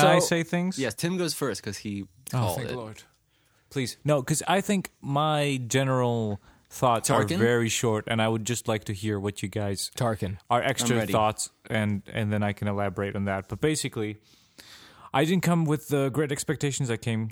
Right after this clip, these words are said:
Speaker 1: quite casual, and I, everything that I anticipated the movie to be kind of turned out to be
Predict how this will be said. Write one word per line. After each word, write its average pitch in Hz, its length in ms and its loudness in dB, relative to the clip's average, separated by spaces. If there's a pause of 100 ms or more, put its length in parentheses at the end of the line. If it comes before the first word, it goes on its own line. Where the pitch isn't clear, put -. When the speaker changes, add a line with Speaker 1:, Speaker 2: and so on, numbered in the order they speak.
Speaker 1:
quite - 400 -2 (400)
casual, 156 540 0
and 120 260 0
I, 143 120 2
everything 156 520 2
that 135 140 2
I 131 80 4
anticipated 123 520 -2
the 117 80 0
movie 117 240 0
to 110 160 -4
be 120 480 -4 (200)
kind 120 200 0
of 110 140 -4 (160)
turned 120 220 0
out 117 140 -2
to 110 100 -6
be 123 320 -2